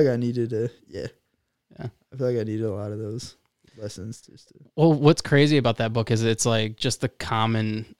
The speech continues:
Speaker 2: it's, like, common sense.
Speaker 1: It really
Speaker 2: Common,
Speaker 1: is, but it
Speaker 2: common
Speaker 1: really
Speaker 2: sense
Speaker 1: puts
Speaker 2: things.
Speaker 1: stuff into perspective.
Speaker 2: It does.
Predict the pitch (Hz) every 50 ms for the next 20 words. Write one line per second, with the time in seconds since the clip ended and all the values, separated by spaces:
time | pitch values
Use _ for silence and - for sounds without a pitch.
0 | - 143 - - 139 123 113 - - 127 127 127 123 117 - - 123 113 113 117
1 | 123 127 - - - - - _ _ - 123 113 110 131 139 143 131 120 147 156
2 | 143 123 127 127 120 113 107 101 - 123 123 120 123 120 127 120 113 113 113 117
3 | 113 113 113 113 117 107 - 104 107 - - 104 110 104 - 101 104 107 127 135
4 | 120 131 123 113 107 104 110 127 - -